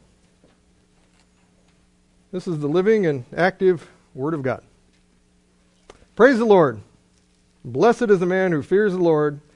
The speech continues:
who delights greatly in his commandments. His descendants will be mighty on earth.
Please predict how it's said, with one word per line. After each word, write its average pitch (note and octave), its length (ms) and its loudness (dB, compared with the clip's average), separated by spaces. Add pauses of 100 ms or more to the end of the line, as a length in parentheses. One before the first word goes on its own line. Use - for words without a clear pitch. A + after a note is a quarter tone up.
(320)
who D3+ 80 -6
delights D#3+ 380 0
greatly F#3+ 680 0
in C3 140 -8
his D#3 180 -4
commandments. D3+ 680 -4 (1120)
His G#3 200 4
descendants F#3 680 0
will E3+ 160 0
be E3 100 0
mighty F3 400 2
on C3+ 200 -2
earth. A#2 300 -8